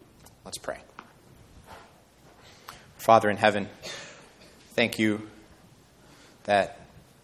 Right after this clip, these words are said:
you have told us, um, about yourself, and not just the easy or pleasant parts,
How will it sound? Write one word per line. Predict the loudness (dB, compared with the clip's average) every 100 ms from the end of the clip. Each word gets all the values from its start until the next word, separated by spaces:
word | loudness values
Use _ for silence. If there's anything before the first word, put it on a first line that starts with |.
| _ _ -20 _ _ -20 -20 -8
you | -6
have | -6
told | -4 -2 -2
us, | -4 -6 -10 -16 -20 _ -20 -20 -20 _ _ _ -20
um, | -20 -20 -20 -20 -20 -20 -20 -20 -14 0
about | 2 2
yourself, | 0 -2 2 2 0 -8
and | -14 -12
not | -8 -10 -8
just | -8 -10
the | -12 -10
easy | -8 -8 -8
or | -10
pleasant | -8 -6 -6 -10
parts, | -6 -6